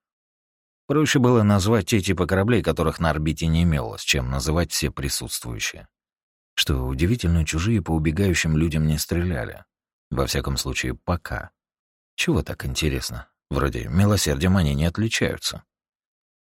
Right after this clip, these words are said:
Однако стоило чуть внимательнее осмотреть пространство над планетой, как вопросы отпадали. Здесь хватало обломков и остовов кораблей,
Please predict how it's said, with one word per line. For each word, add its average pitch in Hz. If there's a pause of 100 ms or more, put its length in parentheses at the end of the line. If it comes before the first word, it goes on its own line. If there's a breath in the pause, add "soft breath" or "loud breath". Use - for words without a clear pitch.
(140)
Однако 147
стоило 151
чуть 127
внимательнее 110
осмотреть 76
пространство 135
над 127
планетой, 120
как 135
вопросы 78
отпадали. 64 (800)
Здесь 67
хватало 117
обломков 73
и 62
остовов 60
кораблей, 55